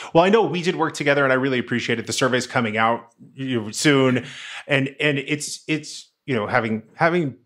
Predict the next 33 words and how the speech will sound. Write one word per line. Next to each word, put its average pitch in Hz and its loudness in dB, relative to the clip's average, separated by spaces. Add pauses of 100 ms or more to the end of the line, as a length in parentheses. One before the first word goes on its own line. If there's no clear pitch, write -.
(140)
been 143 0
fortunate 175 0
enough 151 0
to 147 -6
get 135 0
an 123 2
early 131 2
peek 123 -2
at 120 0
some 120 2
of 110 0
the 110 0
data. 113 4
I'm 107 4
really 120 4
excited 113 0
to 110 -4
talk 101 0
to - -4
you 113 2
about 104 0
the 110 -2
information 104 -2
that 104 0
we're 107 0
sharing 110 2
here. 95 -6
You 107 -12
know, 110 -2
the 113 -6
conversation 127 -4
about 110 -2
how 110 0